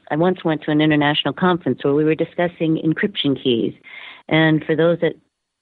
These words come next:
of you that aren't familiar, the encryption keys usually have a, a public par-, portion of it and a private portion of it. And the whole discussion surrounded who should have the keys. Should it be the government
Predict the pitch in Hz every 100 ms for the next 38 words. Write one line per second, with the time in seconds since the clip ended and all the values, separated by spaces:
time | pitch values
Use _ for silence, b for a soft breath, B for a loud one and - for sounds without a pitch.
0 | _ - 143 147 160 143 147 147 147 151
1 | 156 143 135 131 - _ B B B _
2 | _ - - 156 160 160 202 - 170 -
3 | 160 147 151 147 151 147 139 _ _ 143
4 | 139 156 156 160 156 - 135 - - 147
5 | - 135 135 156 160 165 185 190 156 -
6 | 120 110 117 123 104 - B B B B
7 | - 170 160 190 202 196 196 - 170 -
8 | 156 151 156 156 147 143 143 - _ _
9 | 190 190 - 151 147 147 135 139 - 127
10 | - - _ B B B B - - 156
11 | - 151 143 151 160 185 190 185